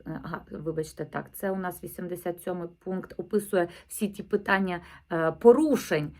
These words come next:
при яких може бути притягнуто до відповідальності.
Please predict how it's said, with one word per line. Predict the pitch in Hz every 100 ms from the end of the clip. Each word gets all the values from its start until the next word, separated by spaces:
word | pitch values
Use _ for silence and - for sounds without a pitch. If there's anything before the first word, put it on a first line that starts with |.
| -
при | 196
яких | 180 180 180 -
може | 196 180 170
бути | 180 180
притягнуто | - 202 202 175 165 151 165 -
до | 170
відповідальності. | 160 175 180 170 180 151 143 151 - -